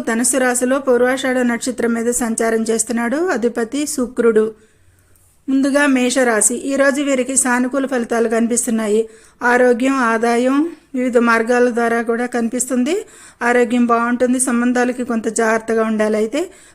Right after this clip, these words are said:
ప్రేమికులకి గొడవలు ఉన్నా కానీ కలిసి ప్రయాణం చేస్తారు, బాగానే ఉంటుంది. కెరీర్‌లో అనుకూలంగా ఉంటుంది. వృషభ రాశి. ఈరోజు వీరికి చాలా సానుకూలంగా ఉంటుంది.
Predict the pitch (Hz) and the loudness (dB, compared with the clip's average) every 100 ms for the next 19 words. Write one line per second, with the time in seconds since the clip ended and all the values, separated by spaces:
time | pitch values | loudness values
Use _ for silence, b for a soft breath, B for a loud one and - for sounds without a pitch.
0 | - 269 269 277 285 277 233 226 247 254 | 2 4 4 2 -2 -2 0 2 2 2
1 | 247 240 233 233 247 330 240 240 254 240 | 2 2 0 0 0 0 -2 -2 -2 -2
2 | 226 233 240 233 233 - 247 226 226 233 | -2 0 0 0 0 0 -2 -2 -2 -2
3 | 233 226 233 226 349 403 B B B 269 | -2 -2 -2 0 -2 -6 B B B 0
4 | 254 262 247 254 233 226 233 220 226 240 | 4 4 4 2 0 0 2 2 0 0
5 | 214 202 196 202 - _ b b b _ | 0 -2 -4 -8 -10 _ b b b _
6 | b b b b _ - 277 277 277 269 | b b b b _ -10 -4 -2 0 0
7 | 220 214 240 - 277 269 277 277 269 247 | 0 0 -2 -4 -2 0 0 0 0 0
8 | 247 247 254 233 240 240 240 240 254 254 | -2 -2 -2 0 0 0 -2 -2 0 2
9 | 247 247 247 247 240 320 | 2 0 0 0 0 -2